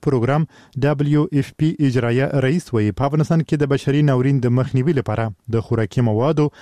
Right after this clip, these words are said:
او نقدو پیسو په بدل کې د کار پر پروګرام غور کوي.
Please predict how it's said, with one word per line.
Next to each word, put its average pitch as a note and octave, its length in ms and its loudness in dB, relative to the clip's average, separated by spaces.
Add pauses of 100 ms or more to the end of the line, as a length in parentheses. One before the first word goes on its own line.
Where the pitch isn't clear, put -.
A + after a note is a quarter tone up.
(260)
او - 20 2 (140)
نقدو C#3+ 340 0
پیسو B2+ 320 0
په B2+ 80 -6
بدل D3+ 320 0
کې - 400 -4
د C#3 160 0
کار E3 240 0
پر C#3 200 0
پروګرام A2+ 360 0 (220)
غور G#2 220 -2 (100)
کوي. A2 180 0